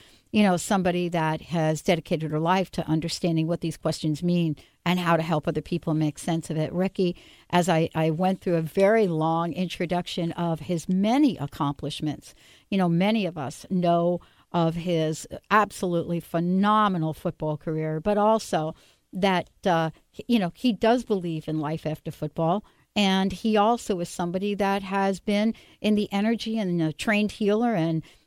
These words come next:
you know, understands what success really means, you know, beyond that football.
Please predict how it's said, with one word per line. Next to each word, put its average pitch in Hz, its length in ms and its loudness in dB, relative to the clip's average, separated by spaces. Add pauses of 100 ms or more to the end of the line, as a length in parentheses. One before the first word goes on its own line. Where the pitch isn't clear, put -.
you 214 100 0
know, 190 160 2
understands 208 720 0
what 208 220 0
success - 500 -2
really 302 300 4
means, - 420 -4 (320)
you 233 80 2
know, 233 140 6
beyond 233 560 2
that 170 200 0
football. 131 560 -6